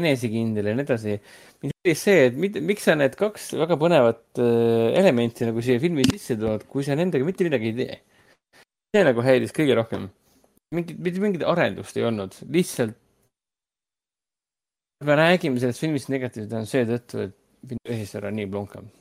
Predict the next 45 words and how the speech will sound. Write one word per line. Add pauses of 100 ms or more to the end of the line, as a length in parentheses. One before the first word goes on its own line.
(280)
Muidu
oleks
jumala
okei
ju
tegelikult. (100)
Ma
vaataks
seda (400)
Hõhvil
näiteks, (340)
ütleksime
selle
peale,
et
jaa,
jaa,
kuuskümmend,
täitsa
tubli
saavutus
esimese
filmi
kohta. (880)
Aga
seda
sama, (240)
aga
kui
seda
lavastab
ikka
režissöör,
kes
tegi
Chappi,
siis
sa
hakkad
küsima
endalt,
et
mis
juhtus. (880)
Sul,